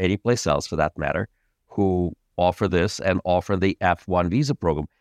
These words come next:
And the conversion process from M one to F one is a fairly straightforward process. Most schools will be able to handle that for you.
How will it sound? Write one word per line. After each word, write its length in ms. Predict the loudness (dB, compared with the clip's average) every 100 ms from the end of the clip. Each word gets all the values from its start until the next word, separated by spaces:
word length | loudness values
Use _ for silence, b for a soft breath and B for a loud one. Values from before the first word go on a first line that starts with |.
| _
And 100 | -2
the 60 | 0
conversion 540 | 0 2 2 2 0
process 360 | 0 0 -2 -6
from 220 | -6 -6 0
M 220 | 2 2
one 260 | 2 2 0
to 100 | -8 -2
F 240 | -2 -2
one 340 | 0 2 2 -2 _ _ _
is 120 | 0 0
a 60 |
fairly 400 | 0 0 2 2
straightforward 680 | -2 -2 -2 0 0 0 0
process. 420 | 0 0 -2 -4
Most 300 | 0 2 0
schools 380 | -4 -2 -2 -2
will 220 | -2 0
be 240 | 0 0 0
able 280 | 0 -2 -4 _ _
to 100 | -4
handle 400 | 2 4 4 4
that 260 | 2 0 -6
for 180 | -10
you. 80 | -10